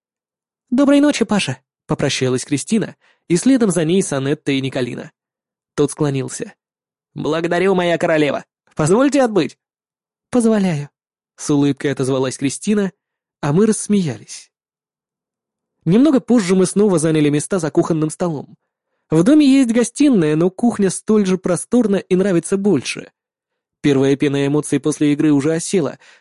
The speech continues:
только идти спать сейчас никто не хочет. Еще и часа не прошло, как крепко поели.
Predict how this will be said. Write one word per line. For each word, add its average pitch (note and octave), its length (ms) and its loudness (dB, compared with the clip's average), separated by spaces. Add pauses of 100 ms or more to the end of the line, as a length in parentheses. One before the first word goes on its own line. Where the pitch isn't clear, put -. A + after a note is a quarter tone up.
только G#3 320 2
идти G3+ 220 0
спать - 280 -4
сейчас C#3 360 -4
никто D#3 320 -2
не D3 100 0
хочет. - 400 -8 (360)
Еще C#4 320 2
и C4 80 4
часа G3+ 300 -2
не D3 80 0
прошло, F3 320 0
как - 200 -8
крепко D#3 340 -2
поели. D#3 440 0